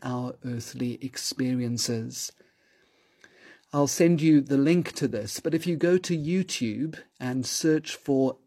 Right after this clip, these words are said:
the Bible Project Apocalyptic, you should find an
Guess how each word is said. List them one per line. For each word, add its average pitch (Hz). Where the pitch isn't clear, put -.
the 131
Bible 156
Project 131
Apocalyptic, 131
you 160
should 247
find 143
an 139